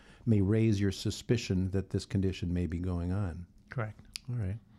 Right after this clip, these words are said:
Speaker 1: Well, let's talk about the various depressive disorders. I know there are a variety of them,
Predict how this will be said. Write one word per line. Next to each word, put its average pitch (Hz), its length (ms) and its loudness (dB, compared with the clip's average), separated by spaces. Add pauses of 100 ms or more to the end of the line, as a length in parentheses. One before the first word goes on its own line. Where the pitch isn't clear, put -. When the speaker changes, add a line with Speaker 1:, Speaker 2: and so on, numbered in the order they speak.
(680)
Speaker 1:
Well, 151 80 4
let's - 220 -2
talk 185 300 0
about 117 360 2
the 107 120 4
various 104 640 2
depressive - 640 -2
disorders. 82 640 -2
I 90 120 0
know 101 200 4
there 98 220 4
are 92 200 4
a 90 40 4
variety 98 680 2
of 113 240 2
them, 87 340 2